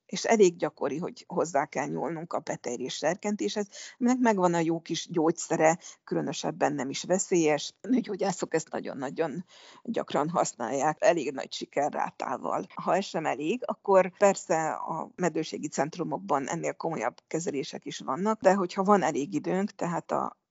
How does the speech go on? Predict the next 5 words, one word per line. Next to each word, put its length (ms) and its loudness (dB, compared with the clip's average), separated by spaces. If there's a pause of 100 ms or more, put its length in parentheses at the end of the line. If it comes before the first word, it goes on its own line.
(160)
hölgy 300 -2
olyan 360 -10 (460)
huszonöt 580 -6
éves, 580 -4
harmincöt, 800 0